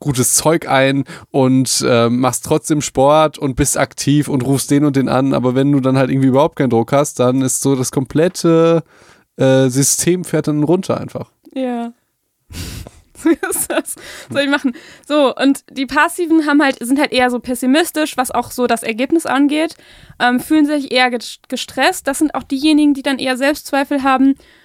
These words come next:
Speaker 2: und, äh, Schuldgefühle, äh, sich unzulänglich fühlen beispielsweise. Und, ähm, die Passiven sind auch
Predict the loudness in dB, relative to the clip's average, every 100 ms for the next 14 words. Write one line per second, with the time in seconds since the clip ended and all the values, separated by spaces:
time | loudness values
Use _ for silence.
0 | _ -4 0 0 0 0 0 -2 -4 -2
1 | 0 2 2 0 -4 -8 -8 -4 -4 -2
2 | -4 -2 -4 -6 -8 -6 -6 -10 -12 -18
3 | -14 -10 -8 -10 -12 _ -20 _ _ _
4 | _ -4 0 2 2 0 -2 0 2 2
5 | 2 0 -2 -4 -6 -2 -2 0 -2 2
6 | 2 2 0 -2